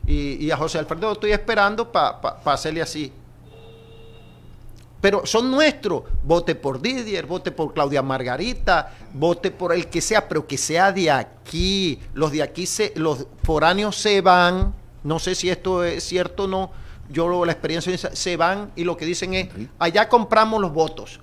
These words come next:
Speaker 1: Aquí hay un varón cotrino que
Speaker 2: Enrique, al funcionario público y al político no le interesa si lo miran mal o no. Mire,
Speaker 1: No, pero
Speaker 2: ayer,
Speaker 1: siquiera
Speaker 2: ayer,
Speaker 1: lo
Speaker 2: por
Speaker 1: mismo.
Speaker 2: ejemplo, por ejemplo, ayer, por decirle algo, yo ent-, saliendo de la rendición de cuentas,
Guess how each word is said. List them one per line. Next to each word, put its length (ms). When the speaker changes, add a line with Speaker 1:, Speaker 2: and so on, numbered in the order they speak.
Speaker 1:
Aquí 280
hay 100
un 140
varón 300
cotrino 600
que 140
Speaker 2:
Enrique, 500
al 140
funcionario 560
público 520
y 60
al 120
político 520
no 140
le 80
interesa 580
si 160
lo 140
miran 360
mal 280
o 60
no. 280
Mire, 320
Speaker 1:
No, 220
pero 160
Speaker 2:
ayer, 200
Speaker 1:
siquiera 140
Speaker 2:
ayer, 240
Speaker 1:
lo 80
Speaker 2:
por 80
Speaker 1:
mismo. 140
Speaker 2:
ejemplo, 280
por 140
ejemplo, 320
ayer, 260
por 140
decirle 320
algo, 220
yo 140
ent-, 200
saliendo 380
de 60
la 60
rendición 380
de 80
cuentas, 300